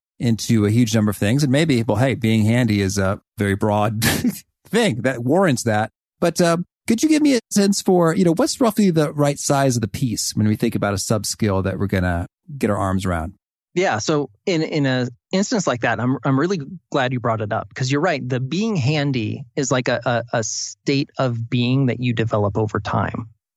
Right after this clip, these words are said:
Speaker 2: It's hard to look at your day-to-day life and experience a moment where you think to yourself, "Wow,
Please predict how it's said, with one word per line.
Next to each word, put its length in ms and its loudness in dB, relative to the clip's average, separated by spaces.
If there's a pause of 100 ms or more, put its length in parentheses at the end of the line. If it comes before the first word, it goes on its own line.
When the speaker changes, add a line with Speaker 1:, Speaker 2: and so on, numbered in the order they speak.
(180)
Speaker 2:
It's 180 -2
hard 300 0
to 100 0
look 300 -2
at 100 -6
your 220 -2
day-to-day 580 -2
life 500 -4 (640)
and 360 0
experience 640 -2
a 80 0
moment 360 0
where 160 -2
you 160 -2
think 240 0
to 80 0
yourself, 520 0 (240)
"Wow, 500 -2